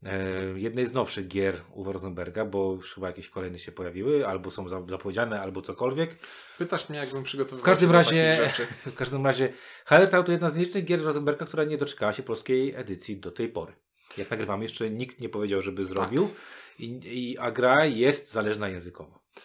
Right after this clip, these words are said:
Speaker 2: E, jest dosyć mocno.
Speaker 1: Dosyć mocno. I o Hallertau będą mówić
Speaker 2: Ciuniek?
Speaker 1: i Windziarz. Czyli co, mamy Uwe Rosenberga, mistrza rolnictwa.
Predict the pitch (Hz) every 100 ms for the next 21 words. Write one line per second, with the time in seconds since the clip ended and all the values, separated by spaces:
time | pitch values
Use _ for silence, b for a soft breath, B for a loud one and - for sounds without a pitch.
0 | B B _ 208 123 131 131 120 107 127
1 | 104 98 143 - 80 - - b b b
2 | - - 117 - - 80 - 135 143 147
3 | 127 104 131 123 95 87 87 110 101 -
4 | _ - 123 208 B B 165 98 78 82
5 | 82 - - 143 107 107 127 113 104 98
6 | 92 117 131 110 107 98 101 - - 98
7 | 95 92 95 98 107 - - - 214